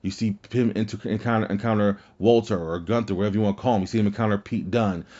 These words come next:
You see Rhea Ripley. Let people r-, understand she is the only woman, only woman to ever hold the N X T U K Championship and the N X T Women's Championship. You know what I'm saying? Like, she's the only one, only,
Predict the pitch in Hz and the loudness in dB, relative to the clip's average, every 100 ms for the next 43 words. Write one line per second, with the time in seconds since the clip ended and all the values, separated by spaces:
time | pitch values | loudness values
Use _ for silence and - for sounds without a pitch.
0 | - 101 123 110 113 107 - 98 87 - | -10 -2 2 6 6 6 2 0 -2 -4
1 | - - 110 113 143 123 104 - - 123 | -20 -4 0 4 4 4 4 0 0 2
2 | 113 - 160 110 - 147 139 143 123 127 | 0 0 -2 -2 0 0 2 0 0 -2
3 | 117 135 139 127 120 139 131 104 85 - | 0 2 2 2 0 0 0 0 -2 -8
4 | 117 151 165 165 160 160 156 113 78 - | -2 0 2 2 0 0 0 0 -2 -8
5 | - - - - 135 127 135 117 - 135 | -20 -20 -12 4 4 6 4 2 2 0
6 | 127 - 120 123 123 139 117 131 123 123 | 0 -2 2 2 2 0 0 0 0 0
7 | 117 - 113 113 113 113 - _ 117 - | -2 0 0 2 0 0 -10 _ 2 2
8 | 120 123 - - 123 101 139 147 - 120 | 2 0 0 2 4 4 4 2 0 0
9 | 101 98 87 76 - - _ - _ _ | 0 0 -6 -6 -12 -12 _ -20 _ _
10 | _ - 113 113 110 117 117 120 104 - | _ 2 4 4 2 2 4 4 0 2
11 | 143 147 156 165 156 131 160 | 2 4 4 2 0 0 0